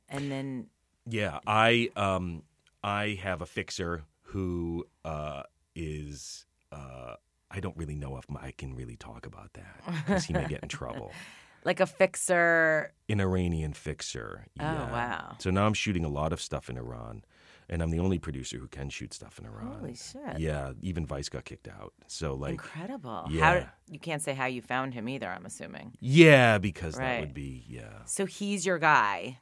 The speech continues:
Speaker 1: That,
Speaker 2: Mm-hmm.
Speaker 1: that, and amazing. And then where did this air?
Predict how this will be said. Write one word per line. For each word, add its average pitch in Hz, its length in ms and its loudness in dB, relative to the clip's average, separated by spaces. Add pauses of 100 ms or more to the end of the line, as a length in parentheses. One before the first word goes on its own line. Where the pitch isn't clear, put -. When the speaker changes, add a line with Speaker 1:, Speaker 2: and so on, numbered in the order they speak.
(100)
Speaker 1:
That, 123 140 4
Speaker 2:
Mm-hmm. 156 300 6
Speaker 1:
that, 131 200 0 (380)
and 151 180 -6
amazing. 131 720 -8
And 160 220 -4
then 151 340 -2
where 165 260 0
did 160 140 -6
this 156 180 -6
air? 143 380 -4